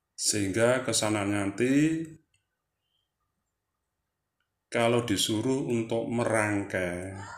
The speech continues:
harus bisa tepat dan benar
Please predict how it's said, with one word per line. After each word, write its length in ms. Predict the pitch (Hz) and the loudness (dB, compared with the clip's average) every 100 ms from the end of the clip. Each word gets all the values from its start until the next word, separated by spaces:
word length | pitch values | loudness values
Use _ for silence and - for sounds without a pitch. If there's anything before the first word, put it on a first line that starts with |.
| - - 605 - - - 622 - - - 508 539 523 539 554 554 554 554 554 - _ _ _ _ _ _ | -16 -12 -12 -10 -10 -10 -10 -12 -14 -14 -14 -14 -16 -14 -14 -14 -14 -14 -16 -18 _ _ _ _ _ _
harus 320 | 98 98 110 - | -6 -2 -2 -2
bisa 640 | 98 - 95 90 76 - - _ _ _ _ _ _ _ _ _ _ _ _ _ | 0 2 2 0 -2 -8 -18 _ _ _ _ _ _ _ _ _ _ _ _ _
tepat 560 | - 98 - 113 113 - _ _ | -6 -6 -2 -2 -2 -14 _ _
dan 280 | - 90 85 | -2 0 0
benar 680 | - 87 107 113 117 113 | -2 0 0 0 -4 -10